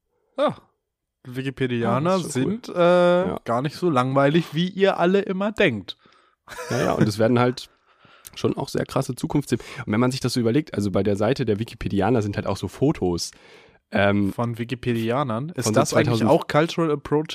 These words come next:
Speaker 1: Appropriation?
Speaker 2: Ja, von so, ja, von der ersten Wikimania zweitausendfünf. Und da muss man halt sagen, das sind halt einfach krasse Nerds,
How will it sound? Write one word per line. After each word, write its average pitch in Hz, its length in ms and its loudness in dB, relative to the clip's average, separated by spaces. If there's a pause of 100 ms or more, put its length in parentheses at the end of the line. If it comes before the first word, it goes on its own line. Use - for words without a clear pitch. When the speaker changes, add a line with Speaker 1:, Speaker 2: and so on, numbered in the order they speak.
(280)
Speaker 1:
Appropriation? 165 800 -2 (540)
Speaker 2:
Ja, 110 180 -2
von 120 180 0
so, 117 80 -2 (400)
ja, 110 320 -4
von 120 160 -2
der 107 100 -2
ersten 123 300 -2
Wikimania 120 440 -4
zweitausendfünf. 113 600 -4
Und 110 100 -6
da 98 60 -2
muss 135 140 -6
man 131 60 0
halt 123 100 -4
sagen, 131 180 -2 (460)
das 104 160 -8
sind 143 200 -2
halt 120 200 -4
einfach - 420 -8
krasse 151 380 -6
Nerds, 123 680 -2